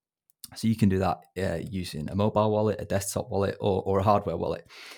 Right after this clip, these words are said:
So, uh, speaking about hardware wallets, you, you asked me to sort of, uh, state some of the, the good ones. Um, I'll start by stating my obvious bias. Uh, for those that don't know, I work for a company called Foundation Devices,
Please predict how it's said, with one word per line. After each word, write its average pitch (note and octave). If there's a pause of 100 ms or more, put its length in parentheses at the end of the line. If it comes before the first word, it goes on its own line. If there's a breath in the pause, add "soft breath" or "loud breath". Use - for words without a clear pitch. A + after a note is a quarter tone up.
(220 loud breath)
So, F#2+
uh, F#2+
speaking -
about G2+
hardware G2
wallets, F#2+
you, F#2+
you F#2+
asked -
me F#2
to -
sort -
of, -
uh, E2+
state -
some F#2
of F2
the, E2+
the G2
good -
ones. F#2+ (460 loud breath)
Um, F#2+ (100)
I'll G2+
start A#2+
by G#2
stating G2+
my G2
obvious F#2+
bias. F#2
Uh, G2
for -
those G2+
that F#2+
don't F#2+
know, F#2
I F#2+
work G2
for G2
a G2
company G2
called F#2
Foundation F2+
Devices, F#2